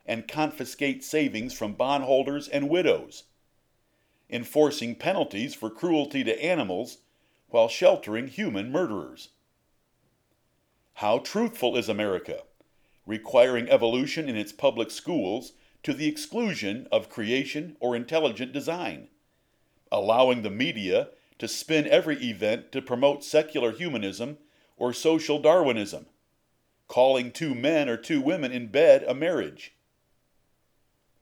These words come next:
What is America's future? God will throw her down to hell, according to Psalm nine, verses fifteen through twenty, and he will laugh derisively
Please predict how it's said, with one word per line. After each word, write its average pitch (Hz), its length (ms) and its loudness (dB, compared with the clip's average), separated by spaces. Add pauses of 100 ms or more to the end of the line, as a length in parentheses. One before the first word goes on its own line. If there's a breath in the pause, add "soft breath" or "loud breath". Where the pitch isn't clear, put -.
(260)
What 139 100 4
is 151 160 2
America's 139 480 -2
future? 165 460 -8 (640)
God 127 260 8
will 117 120 -4
throw 143 320 2
her 131 160 -6
down 131 300 2
to 127 100 2
hell, 117 420 2 (540)
according 110 380 -2
to 107 60 -6
Psalm 123 380 2
nine, 107 340 -2
verses 110 360 -8
fifteen 131 480 -8
through 123 180 -10
twenty, 107 480 -6 (640)
and 101 160 -6
he 156 160 -8
will 123 200 4
laugh 135 380 4
derisively 113 800 0